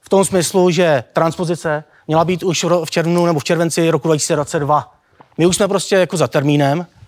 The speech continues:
a prostě, eh, je tady riziko, že budeme jakoby dostávat sankce. My řešíme teďka vlastně tu insolvenci tak, aby ten zákon, který už měl být,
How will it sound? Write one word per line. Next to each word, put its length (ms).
a 80
prostě, 560
eh, 240
je 240
tady 340
riziko, 440
že 140
budeme 240
jakoby 280
dostávat 340
sankce. 340
My 340
řešíme 540
teďka 320
vlastně 300
tu 80
insolvenci 520
tak, 220
aby 180
ten 200
zákon, 360
který 160
už 180
měl 200
být, 260